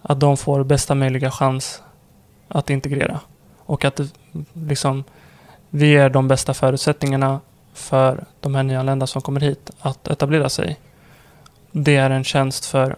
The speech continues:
oss som land och för de här människorna som kommer hit. Och det är oerhört viktigt att vi kan göra det på ett kosteffektivt sätt och på ett snabbt sätt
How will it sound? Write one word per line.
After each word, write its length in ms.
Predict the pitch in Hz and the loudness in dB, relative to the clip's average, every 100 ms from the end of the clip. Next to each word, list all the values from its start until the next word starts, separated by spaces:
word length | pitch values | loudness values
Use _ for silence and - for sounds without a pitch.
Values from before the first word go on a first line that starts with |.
| - | -2
oss 120 | 151 | -2
som 360 | - - 139 139 | -4 -4 -4 0
land 340 | 143 170 202 - _ _ - _ - | 0 -2 -6 -14 _ _ -20 _ -6
och 380 | 196 139 - - - - - | -2 -2 -6 -20 -20 -20 -20
för 340 | - - 131 131 | -10 -2 -2 -2
de 160 | 131 | -4
här 160 | 131 135 | -6 -4
människorna 480 | 139 147 - - 147 | -2 -2 -2 -6 -8
som 180 | - 147 | -8 -8
kommer 180 | 147 147 | -4 -2
hit. 280 | 147 - - - _ _ _ - | -4 -6 -20 -20 _ _ _ -8
Och 120 | 160 | -2
det 60 | 139 | 2
är 40 | |
oerhört 380 | 143 139 139 135 | 4 4 4 2
viktigt 400 | 135 139 - 147 | -2 -2 -2 -2
att 180 | 139 - | -4 -2
vi 100 | 143 | -4
kan 160 | - | 0
göra 180 | 139 131 | 0 0
det 100 | 127 | -2
på 120 | 131 | -4
ett 100 | - | -8
kosteffektivt 680 | - 151 - 156 - - - | -6 -6 -4 -4 -4 -6 -6
sätt 340 | - 156 - - - | -6 -8 -10 -20 -20
och 300 | - - - | -12 -10 -6
på 200 | - 135 | -4 -2
ett 220 | 139 - - | -2 -6 -12
snabbt 380 | - - 165 - | -8 -6 -8 -6
sätt 380 | - - - | -6 -8 -14